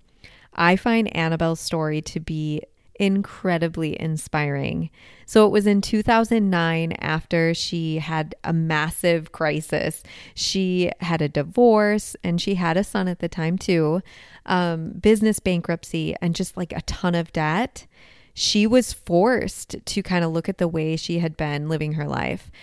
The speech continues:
And she said in her own words on her website that she had just been leading life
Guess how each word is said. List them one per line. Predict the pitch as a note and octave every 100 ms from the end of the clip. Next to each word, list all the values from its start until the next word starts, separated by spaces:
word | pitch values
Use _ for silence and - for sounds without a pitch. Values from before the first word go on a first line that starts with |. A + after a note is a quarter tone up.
| - - -
And | F#3+ F3+ F3 E3+ E3+ -
she | - G3
said | F#3+ - E3+ E3+ E3+
in | - F3
her | E3+
own | D#3+ D#3+
words | E3 E3+
on | E3
her | D#3
website | G3 B3 - F#3 F3 -
that | F3 E3 - - - -
she | -
had | G3
just | F#3 G#3
been | B3+ A3+ E3+ D#3+
leading | D#3+ E3 G#3+ A#3 B3
life | B3+ C4+ E4 F4 -